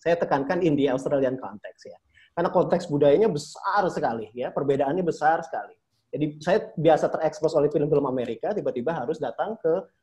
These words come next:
negara yang justru, uh, culture-nya tidu-, tidak Amerika gitu ya. Dan it's, it's a different thing.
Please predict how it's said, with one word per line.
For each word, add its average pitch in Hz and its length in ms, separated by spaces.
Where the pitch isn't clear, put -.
negara 139 400
yang 165 240
justru, 160 720
uh, 127 320
culture-nya 156 480
tidu-, 175 400
tidak 147 240
Amerika 156 560
gitu - 160
ya. - 160
Dan 143 160
it's, - 160
it's - 160
a 175 80
different 202 320
thing. 95 160